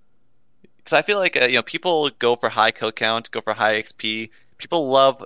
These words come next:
to push for, like, uh, rankings, but there's nothing like that for speedrunning, even though speedrunning is, like, such a, I feel like a big part of something for end game players to do while there's, like, no content updates. So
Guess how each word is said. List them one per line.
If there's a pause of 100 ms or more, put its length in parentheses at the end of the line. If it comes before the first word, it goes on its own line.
(100)
to
push (260)
for,
like, (300)
uh,
rankings, (200)
but
there's
nothing
like
that
for
speedrunning,
even
though
speedrunning
is,
like,
such
a, (320)
I
feel
like
a
big
part
of (340)
something
for
end
game
players
to
do (200)
while
there's,
like,
no
content
updates.
So